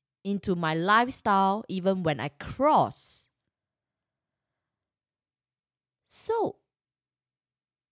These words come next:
when I did that, I realized that this is really a habit that I have to eliminate. Because when I share with Janisha,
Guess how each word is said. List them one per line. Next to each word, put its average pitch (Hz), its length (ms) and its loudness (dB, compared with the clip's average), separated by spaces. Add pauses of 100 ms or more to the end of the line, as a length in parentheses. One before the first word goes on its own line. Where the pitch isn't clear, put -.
(120)
when 302 220 -2
I 330 60 -2
did 262 360 2
that, 269 240 0
I 208 100 0
realized 285 520 0
that 185 160 -6 (400)
this 339 320 -4 (140)
is 190 300 -6
really 214 520 -2
a 165 80 -4
habit 175 560 -6
that - 220 -6
I 151 200 -6
have 160 320 -6
to - 140 -8
eliminate. 190 640 -6 (1160)
Because 294 340 -2
when 294 140 0
I 294 100 -2
share 392 340 -4
with 285 140 0
Janisha, 202 720 -4